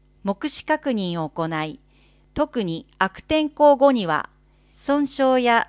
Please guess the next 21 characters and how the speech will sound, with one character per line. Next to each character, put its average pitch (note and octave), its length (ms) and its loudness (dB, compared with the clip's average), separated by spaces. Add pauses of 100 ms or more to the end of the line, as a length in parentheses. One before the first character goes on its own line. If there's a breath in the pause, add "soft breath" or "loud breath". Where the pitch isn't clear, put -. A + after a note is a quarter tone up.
(160)
倒 C#4 140 -2
壊 C#4 320 0
の C4 160 2
危 - 100 -18
険 B3+ 240 -2
性 A#3+ 240 -2
が A3+ 140 -2
な A3+ 120 0
い G3+ 100 -4
か D3 340 -4
確 F3+ 240 -8
認 A3 240 -2
し - 100 -12
て F#3+ 140 -4
い F3+ 100 -6
ま E3+ 180 -4
す。 - 240 -20 (1600 soft breath)
質 - 300 -4
問、 B3 320 2 (680)
丸 G#3+ 300 2
二。 A3+ 300 -2